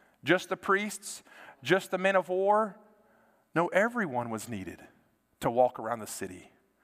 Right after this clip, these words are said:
Everyone. That's why we partner with community organizations.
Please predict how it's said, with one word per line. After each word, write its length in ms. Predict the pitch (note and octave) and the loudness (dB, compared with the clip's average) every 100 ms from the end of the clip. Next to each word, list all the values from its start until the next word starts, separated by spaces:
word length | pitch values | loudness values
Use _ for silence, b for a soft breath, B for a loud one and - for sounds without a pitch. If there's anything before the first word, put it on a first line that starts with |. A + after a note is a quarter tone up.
| b b - | b b -4
Everyone. 500 | D#3+ D#3 A#2 G#2 - - _ _ _ b b b b b b b b _ _ _ _ _ _ _ _ _ _ _ _ _ _ - | -4 -4 -8 -8 -12 -18 _ _ _ b b b b b b b b _ _ _ _ _ _ _ _ _ _ _ _ _ _ -2
That's 180 | G3+ - | 0 2
why 120 | E3 | 2
we 180 | D3 C#3 | 2 -4
partner 520 | - - E3 C3 A#2+ | -2 0 0 0 -6
with 300 | A2 A2+ - | -4 -6 -6
community 320 | - C#3+ C#3+ | -8 -6 -2
organizations. 1000 | C3 B2 A#2 A2+ C3+ C3+ - F#2+ F2+ - | -2 -2 -4 -2 -2 -2 -8 -12 -16 -16